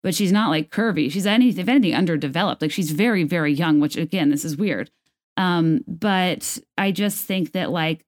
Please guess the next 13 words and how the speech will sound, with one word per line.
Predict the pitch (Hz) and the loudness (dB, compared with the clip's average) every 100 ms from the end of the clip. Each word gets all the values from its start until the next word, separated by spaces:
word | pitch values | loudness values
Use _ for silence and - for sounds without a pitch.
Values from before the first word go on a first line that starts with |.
| _ | _
part | 190 175 | -4 -2
of | 175 160 | -2 -2
the | 170 | -4
polarization | - 156 143 151 147 143 143 143 | -4 -2 -2 -2 -2 -4 -2 -2
is, | 139 139 - | -2 -4 -6
is | 175 160 | -4 0
honestly | 165 156 147 143 | 0 0 -2 -4
probably | 147 143 | -4 -2
the | 143 | -4
jealousy | - 143 143 143 156 | -4 -2 -2 -2 -2
of | 143 | -2
young | 151 143 | 0 2
women. | 143 143 135 143 | 2 2 0 -2